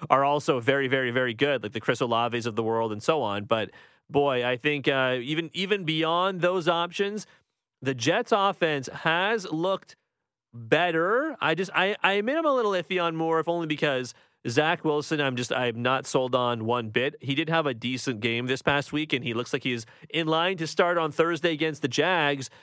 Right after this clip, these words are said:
So maybe there is something there, but I mean, it's, it's gonna be tough to start Elijah Moore on Thursday just because in s-, the, in the semifinals of your fantasy matchup, uh, your fantasy playoff matchup, starting Elijah Moore is, I think, a, a, it's, it can, can be a little risky.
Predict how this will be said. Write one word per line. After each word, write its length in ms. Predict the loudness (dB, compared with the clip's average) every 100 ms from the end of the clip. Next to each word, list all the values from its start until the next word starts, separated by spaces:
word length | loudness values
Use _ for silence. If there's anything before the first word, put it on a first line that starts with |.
| _
So 120 | 0
maybe 240 | 0 0
there 220 | 0 2 2
is 160 | 0
something 640 | 0 2 2 -2 -4 -2 0
there, 340 | 2 2 0
but 200 | 0 0
I 80 | 0
mean, 240 | -2 -2
it's, 180 | -4 -8 -16 -6
it's 180 | -4 -2
gonna 140 | -2 -2
be 140 | 0
tough 240 | 2 2
to 100 | -2
start 220 | 2 2 2
Elijah 340 | 0 0 -2
Moore 400 | -2 0 0 -2 -8 _
on 220 | 0 0 2
Thursday 420 | 0 0 0 -2
just 180 | -2 -4
because 400 | 0 0 0 -4
in 140 | -6 -4
s-, 160 | -4
the, 160 | -2 -2 -2
in 140 | -4
the 60 | -4
semifinals 760 | 4 4 4 2 2 2 0
of 100 | -2
your 100 | -2
fantasy 540 | 0 0 2 -2 -4 -2
matchup, 480 | 0 0 0 0 -4 _ _ _ _ _ _ _
uh, 60 | -2
your 120 | 0
fantasy 320 | 0 0 -2
playoff 380 | -2 -2 0 0
matchup, 400 | 0 0 0 -4 -8 -20 -4
starting 340 | 2 2 2
Elijah 360 | 0 0 0 -2
Moore 400 | -2 0 0 0
is, 340 | 0 -2 -2
I 140 | -2
think, 240 | -2 0 0
a, 240 | -2 0
a, 120 | 0 -2
it's, 120 | -4
it 140 | -4
can, 160 | -2 -4
can 320 | -2 0 0
be 100 | 0
a 80 | 0
little 160 | 0
risky. 460 | -4 -10 -16 _ _